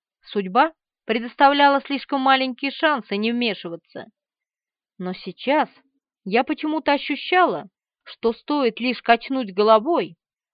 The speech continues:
раскрыть полночно-синие крылья, улететь в Андарион, и никто не осудит королеву,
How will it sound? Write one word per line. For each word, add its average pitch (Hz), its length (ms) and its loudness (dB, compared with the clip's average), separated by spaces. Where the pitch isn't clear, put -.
раскрыть 320 640 2
полночно-синие 247 960 0
крылья, 285 580 0
улететь 311 520 0
в 247 80 -2
Андарион, 285 640 2
и 214 80 -8
никто 214 380 -6
не 269 140 -2
осудит 277 520 -2
королеву, 214 580 0